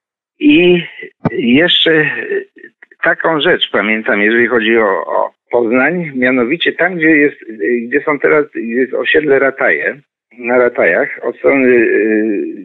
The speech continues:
jak się wyszło od ronda Ra-, Rataje na, na południe, czyli w stronę fabryki maszyn żniwnych, to tam były pola i ugory i, i, i domy jednorodzinne tam były i tam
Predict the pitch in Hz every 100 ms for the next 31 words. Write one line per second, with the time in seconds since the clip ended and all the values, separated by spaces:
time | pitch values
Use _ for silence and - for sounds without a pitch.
0 | 98 98 120 117 - - 113 104 107 -
1 | - 113 - 135 131 - 120 110 117 135
2 | 127 127 117 117 113 110 117 - 127 107
3 | 101 98 - _ 104 113 110 110 110 113
4 | 110 110 110 104 117 - 135 151 120 107
5 | - 113 107 - - 123 123 127 117 -
6 | _ - 113 107 - 120 123 135 127 120
7 | 110 120 123 85 90 156 214 - - _
8 | _ _ _ - 208 262 233 254 254 196
9 | 107 117 160 92 95 - 196 127 107 117
10 | 151 160 123 135 147 113 143 151 - _
11 | - - 151 156 - - - 131 131 117
12 | 143 165 170 165 165 165 160 156 185 107
13 | 95 104 95 95 139 190 151 - 170